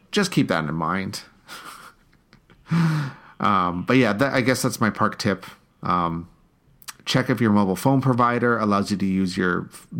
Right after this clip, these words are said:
phone data overseas. Um, like I said, I think T-Mobile has that option. There, I'm sure there's other ones in the U S that also offer that.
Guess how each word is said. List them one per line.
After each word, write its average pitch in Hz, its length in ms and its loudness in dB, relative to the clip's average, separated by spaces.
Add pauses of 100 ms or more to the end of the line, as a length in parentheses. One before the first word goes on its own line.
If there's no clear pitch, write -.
(260)
phone 110 300 2
data 110 260 2
overseas. 113 840 -2 (520)
Um, 92 240 -2
like 95 200 -2
I - 20 -2
said, 92 220 0
I 87 80 -2
think 101 200 -4
T-Mobile 101 580 2
has 95 260 -2
that 95 100 0
option. 95 480 -2
There, 95 220 -2
I'm 101 120 -2
sure 123 160 0
there's 113 200 0
other 95 200 0
ones 104 560 0 (540)
in 107 160 2
the 110 120 4
U 110 180 4
S 110 160 -2
that 110 100 -2
also 107 420 -2
offer 107 280 -2
that. 123 260 0